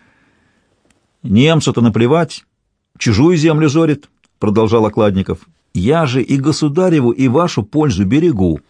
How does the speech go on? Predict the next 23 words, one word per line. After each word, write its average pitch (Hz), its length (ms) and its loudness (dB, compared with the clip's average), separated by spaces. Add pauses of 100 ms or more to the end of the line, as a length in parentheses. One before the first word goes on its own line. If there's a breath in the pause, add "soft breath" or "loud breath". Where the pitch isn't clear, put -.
(1120 soft breath)
Потом, 202 260 -2
ежели 185 260 2
хозяйство 165 520 0
под 160 260 -2
корень 131 380 2
подрезать, 131 500 -2 (840)
то 160 120 2
некому 202 420 4
будет 185 360 0
и 156 60 2
одной 170 380 2
даже 131 280 0
крицы 120 440 0
выплавить. 85 440 -4 (1120)
Государь 139 520 -2
же 127 140 -2
наш 85 220 -4
ведь 71 160 -12
против 165 420 -2
супостатов 147 720 -4
постоянное 139 640 -2
войско 131 320 -2
завёл, 85 340 -4